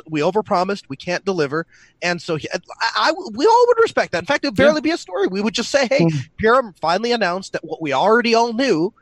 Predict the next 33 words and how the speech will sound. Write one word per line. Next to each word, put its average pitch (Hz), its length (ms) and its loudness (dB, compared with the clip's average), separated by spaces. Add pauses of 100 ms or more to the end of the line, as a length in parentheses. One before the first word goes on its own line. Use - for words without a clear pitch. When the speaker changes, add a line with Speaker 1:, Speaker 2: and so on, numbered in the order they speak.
(300)
Speaker 1:
And 202 200 0
so 208 380 2
now 196 300 0
let's 180 320 -2
move 202 180 -4
forward. 175 400 -2
You 208 80 -6
know, 202 80 2
the 190 160 -4
good 220 240 -2
thing 233 180 -2
about 165 280 0
that 151 140 2
is, 147 160 -6
though, 165 200 0 (380)
they're 175 220 2
having 185 340 -2
an 160 60 0
open 175 260 -2
and 175 260 -6
honest 160 320 -2
conversation. 180 640 -2
And 165 120 -2
at 156 40 -4
least 214 260 -4
now 190 140 2
we 170 140 0
can 160 140 -10
trust - 360 -4
them 156 160 -2
when 151 100 -6
they 147 120 -6
say, 185 380 2